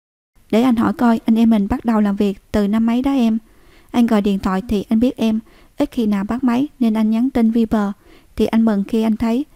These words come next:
em nhắn lại là một chín chín bảy một chín chín tám. Anh mới nhắn tiếp là "Em khỏe không?" Tính hỏi thăm để thấy tình cảm. Anh em mà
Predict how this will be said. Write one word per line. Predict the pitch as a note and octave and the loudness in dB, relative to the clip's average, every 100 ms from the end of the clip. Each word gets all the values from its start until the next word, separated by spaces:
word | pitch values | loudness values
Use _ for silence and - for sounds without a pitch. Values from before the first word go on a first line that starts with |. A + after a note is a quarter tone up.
| _ | _
em | A#3+ A3+ | -2 0
nhắn | A3+ B3+ | 0 0
lại | A3 G3 | 0 -2
là | G#3 G3 - - _ | -2 -4 -8 -20 _
một | G3+ G3 | -4 0
chín | A#3+ | 0
chín | B3 C4 | 2 0
bảy | A3+ F#3 A3+ | 0 -2 -2
một | F#3+ | -4
chín | - A3+ | -2 -2
chín | B3 B3 | 0 -2
tám. | A3+ A3 C#4+ _ _ - _ | -2 -4 -6 _ _ -20 _
Anh | A#3 A#3 | 0 2
mới | B3 | 2
nhắn | B3 | 0
tiếp | B3+ C#4 | 0 -2
là | A#3+ G3+ - | -2 -4 -4
"Em | A3+ A3 | -4 -2
khỏe | A3 | -4
không?" | A#3 A#3 A3 - _ _ - - | -4 -2 -2 -6 _ _ -20 -2
Tính | C4 | 2
hỏi | C#4+ G3+ | 4 2
thăm | D#4 A#3 G#3+ A3 | 0 -2 -2 -2
để | G3 | -2
thấy | A#3+ | -2
tình | B3 G3+ | -2 -4
cảm. | G3 F#3+ G#3 - - - - | -4 -4 -6 -10 -20 -12 -2
Anh | A3+ | 0
em | A#3 A3+ A3 | 2 0 0
mà | G3+ | -2